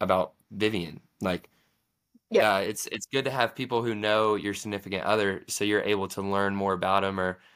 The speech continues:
Speaker 1: put on a sweet surprise for 'em, like, "Hey, like, what's Vivian's favorite chocolate? Like, I honestly have no idea." Or, like, "Hey, what's Vivian's favorite, favorite food? Like, I'm trying to put a date together. Do you think Vivian would like this?"
Speaker 2: Yeah.
Speaker 1: And it's those type of people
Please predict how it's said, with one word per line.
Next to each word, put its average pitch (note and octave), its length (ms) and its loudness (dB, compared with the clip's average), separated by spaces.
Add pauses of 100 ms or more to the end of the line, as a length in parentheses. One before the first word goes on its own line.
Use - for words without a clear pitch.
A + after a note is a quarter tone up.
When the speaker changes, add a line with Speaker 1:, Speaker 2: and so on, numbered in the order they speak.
(160)
Speaker 1:
put A2 140 2
on G2+ 120 4
a F#2 40 -2
sweet G#2 280 -4
surprise G2+ 500 -2
for G2+ 240 0
'em, G2 100 -2
like, F#2 140 -2
"Hey, G#2 220 2
like, F#2 200 0
what's G2+ 160 -4
Vivian's F#2+ 440 -2
favorite F#2+ 300 -2
chocolate? G2 380 0
Like, F2+ 160 -8
I F#2 120 0
honestly F2+ 320 -2
have F2 60 -4
no F2+ 160 -2
idea." F2+ 340 -2
Or, F#2 120 -4
like, F#2 240 -8 (320)
"Hey, G#2+ 160 4
what's G2+ 180 0
Vivian's G2+ 360 -2
favorite, G2 340 0 (460)
favorite G2 280 -2
food? A2+ 440 2
Like, F#2+ 280 0 (240)
I'm G2+ 80 -10
trying G#2 200 2
to F#2 60 -4
put G#2+ 140 -8
a F#2 40 -2
date A2+ 220 0
together. F#2+ 380 0
Do G2 80 -2
you G2 60 -2
think G2 200 -6
Vivian G2 320 0
would F#2 100 -2
like F#2 200 -6
this?" G2+ 360 4 (680)
Speaker 2:
Yeah. G#3+ 160 -6 (220)
Speaker 1:
And A#2+ 260 2 (400)
it's B2 220 -4
those E3 320 4
type D3 180 0
of A#2+ 120 0
people A#2 600 0